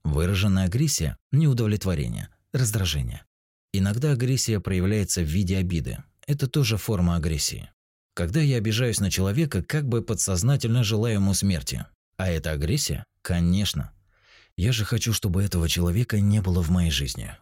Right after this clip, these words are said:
Как минимум, чтобы он раскаялся в своем поступке. Обида — скрытая форма агрессии. Если она накапливается, из нее вырастает неудовлетворение,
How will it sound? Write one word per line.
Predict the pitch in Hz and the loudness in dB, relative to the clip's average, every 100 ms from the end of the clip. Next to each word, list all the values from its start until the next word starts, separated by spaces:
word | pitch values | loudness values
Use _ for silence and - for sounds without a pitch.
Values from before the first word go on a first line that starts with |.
| _ | _
Как | 85 73 | -6 -2
минимум, | 80 113 127 135 143 - _ | 2 4 4 4 2 -2 _
чтобы | - 180 143 | -6 -2 2
он | 117 | 2
раскаялся | 95 82 - 87 90 104 117 | 2 -2 -2 -2 0 -2 -2
в | |
своем | - 87 80 80 | -2 0 0 0
поступке. | 87 85 80 - 58 - _ _ _ _ _ _ _ | 0 -2 -4 -6 -10 -12 _ _ _ _ _ _ _
Обида — | - 85 98 92 60 - _ | -6 -4 -2 -2 -4 -8 _
скрытая | - - 85 101 92 90 | -10 -4 0 0 0 -2
форма | - 92 87 82 | 0 2 2 2
агрессии. | 80 76 - 53 - - _ _ _ _ | -2 -2 -4 -6 -10 -18 _ _ _ _
Если | 78 80 87 | -2 -2 -2
она | 82 85 | 0 0
накапливается, | 82 80 98 92 82 73 69 - | 0 0 -2 -2 0 0 -2 -4
из | 65 76 73 | -4 -2 0
нее | 87 80 85 | 2 2 0
вырастает | 92 95 92 - 95 87 | 0 0 -2 -2 -2 2
неудовлетворение, | 92 85 85 87 98 110 95 73 | 2 2 0 0 0 0 0 0